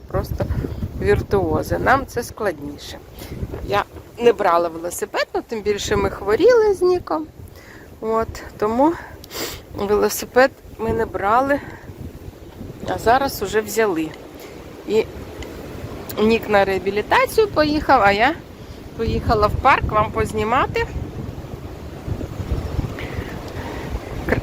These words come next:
цю красу весняну. Початок, початок весни.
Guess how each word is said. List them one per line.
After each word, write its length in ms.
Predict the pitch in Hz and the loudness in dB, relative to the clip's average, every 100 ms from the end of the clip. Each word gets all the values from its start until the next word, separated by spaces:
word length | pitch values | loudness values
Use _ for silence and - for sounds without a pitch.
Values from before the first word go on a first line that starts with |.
| - | -2
цю 180 | 269 285 | -2 2
красу 520 | 277 294 - 233 190 - - - - - - - - - | 2 2 2 0 0 -2 -4 -6 -6 -4 -6 -6 -6 -2
весняну. 640 | - - 196 175 185 208 - - - - - - - - - - - - | 0 2 4 4 4 0 -2 -2 0 -2 -2 -6 -6 -8 -12 -14 -18 -12
Початок, 600 | 208 - 269 320 427 359 | -12 0 4 4 2 -4
початок 640 | - 226 - 233 269 269 214 | -6 -8 4 4 4 -4 -6
весни. 500 | 208 - - 170 | -8 -6 -6 -6